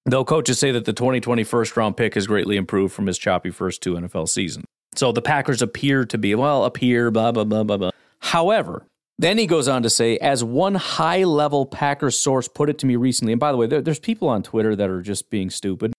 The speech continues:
Like, "Oh, I guess this is another source that, that's making things up." No, dum-dum. There's a difference between,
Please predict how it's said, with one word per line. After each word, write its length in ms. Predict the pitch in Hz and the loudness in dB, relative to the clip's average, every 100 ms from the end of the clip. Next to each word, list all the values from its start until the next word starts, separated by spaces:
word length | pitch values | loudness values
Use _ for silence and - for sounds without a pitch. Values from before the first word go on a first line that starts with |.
| _ _ - | _ _ -4
Like, 180 | 117 - | -4 0
"Oh, 280 | 170 226 240 | 2 4 2
I 120 | 165 | 2
guess 240 | 151 175 - | 2 0 0
this 180 | 165 | -2
is 120 | 180 175 | 0 0
another 360 | 180 185 180 | 2 2 2
source 460 | 160 185 185 170 - | 0 0 2 0 0
that, 300 | 180 - - | 0 -2 -6
that's 280 | 190 170 175 | 0 0 2
making 320 | 170 170 170 | 0 0 0
things 240 | 175 165 | 0 0
up." 160 | 180 - | 0 0
No, 320 | 160 165 120 - - _ _ - | 0 0 -2 -8 -14 _ _ -4
dum-dum. 600 | 107 113 110 113 123 135 _ _ - | 0 2 2 0 0 -4 _ _ -4
There's 180 | 139 135 | 0 2
a 80 | 147 | 0
difference 440 | 127 180 190 170 | 0 0 0 -2
between, 540 | - 147 - 143 135 | -4 -4 0 2 2